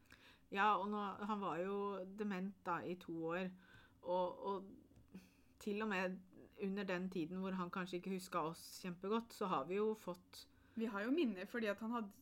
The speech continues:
Speaker 2: han be-, fikk, han beholdt humoren sin.
Speaker 1: Ja.
Speaker 2: Så han drev jo og tulla og var jo veldig koselig og hyggelig mot oss, selv om han ikke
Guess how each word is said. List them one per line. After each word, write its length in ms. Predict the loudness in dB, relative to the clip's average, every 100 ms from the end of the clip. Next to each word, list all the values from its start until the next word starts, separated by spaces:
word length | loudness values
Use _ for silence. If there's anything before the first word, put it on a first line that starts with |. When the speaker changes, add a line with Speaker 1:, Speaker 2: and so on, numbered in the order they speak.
| -6
Speaker 2:
han 160 | -2 0
be-, 160 | 0 -2
fikk, 160 | -4 -6 -8 -20 -8
han 160 | 0 2
beholdt 380 | 2 0 -2 -4
humoren 360 | -4 -4 -4 -6
sin. 280 | 2 6 6 4
Speaker 1:
Ja. 180 | 0 0 -2 -8 -20 -20 -20 -4
Speaker 2:
Så 140 | 2
han 220 | 4 4 2 0
drev 300 | 2 2 2
jo 60 | 0
og 80 |
tulla 460 | 2 4 4 2 0 0
og 80 | 0
var 220 | 0 0
jo 120 | 0 0 -2 -6 -12 -16 -18 -6
veldig 540 | 0 4 4 4 -4 -4
koselig 460 | 0 -2 -2 -2 -2
og 140 | 0
hyggelig 260 | -2 -2 -4
mot 180 | -4 -2
oss, 140 | -4 -4
selv 240 | -4 -2
om 60 | -2
han 80 | -4
ikke 160 | -6